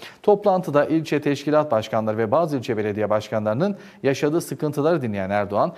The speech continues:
özellikle iki bin on dokuz seçimlerine vurgu yaptığı öğrenildi. Çünkü iki bin on dokuz yılının çok önemli olduğunu yüzde elli nokta bir olarak hatta Sayın, e, Cumhurbaşkanı Erdoğan bunu dile getirmişti ve bu seçimin de belediyelerden geçeceğine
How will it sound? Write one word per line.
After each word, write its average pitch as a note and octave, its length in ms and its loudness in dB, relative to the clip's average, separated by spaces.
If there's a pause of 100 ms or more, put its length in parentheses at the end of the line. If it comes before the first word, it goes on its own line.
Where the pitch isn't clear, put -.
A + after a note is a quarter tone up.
(200)
özellikle C3+ 560 2
iki D3+ 200 -2
bin D#3 60 0
on G3+ 160 -2
dokuz B2 240 -2
seçimlerine A#2 520 -2
vurgu D3 360 -2
yaptığı D3 500 0 (100)
öğrenildi. G2 500 -4
Çünkü E3 360 -2 (240)
iki C#3+ 220 -2
bin D#3 100 0
on E3+ 160 -2
dokuz C3 320 -2
yılının C3 260 -2
çok D#3 200 -2
önemli C#3 320 0
olduğunu A2 520 0 (220)
yüzde B2 280 2
elli D3 360 -2
nokta D3 420 2
bir F#3 240 4
olarak G2+ 360 0
hatta F#2+ 340 -2
Sayın, G#2+ 360 -4
e, G2 440 -2
Cumhurbaşkanı G2+ 500 -2
Erdoğan G#2+ 400 0 (240)
bunu G3 180 -2
dile A2+ 160 2
getirmişti G2 640 -4 (220)
ve C3 220 2 (260)
bu D#3+ 120 2
seçimin B2 520 -2
de D#3 220 2 (240)
belediyelerden A#2+ 920 2
geçeceğine C3 680 2